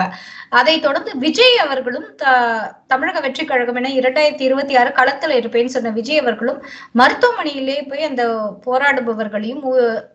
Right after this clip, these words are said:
சிகிச்சை எடுப்பவர்களையும் சந்தித்திருக்காரு. அஹ், வி சி க ஒரு போராட்டத்தையும் முன்னெடுத்துள்ளது கூட்டணியிலிருந்து, அஹ், ரொம்ப ஆச்சரியப்படத்தக்க வகையில. So, இவங்க எல்லாருமே இப்ப அரசியல் பண்ண வேண்டிய கட்டாயமா?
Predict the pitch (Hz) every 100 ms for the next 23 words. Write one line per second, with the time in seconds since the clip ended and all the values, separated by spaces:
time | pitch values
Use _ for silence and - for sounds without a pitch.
0 | _ - 302 311 359 302 226 220 220 214
1 | 202 247 330 233 208 - 185 185 175 185
2 | 180 - _ _ _ _ 208 202 202 269
3 | 320 349 330 277 277 262 - 262 269 262
4 | 262 262 262 254 247 247 254 247 240 226
5 | 214 214 240 247 262 247 226 214 214 214
6 | 214 202 185 - _ _ - 190 202 -
7 | - - 220 233 240 240 - 262 240 208
8 | 208 202 190 190 196 196 180 - _ _
9 | _ - 233 240 370 - _ _ _ _
10 | _ _ - 220 226 220 202 185 233 277
11 | 381 403 277 226 233 311 - - 202 190
12 | 190 240 - 349 302 220 202 190 185 233
13 | 262 196 208 190 175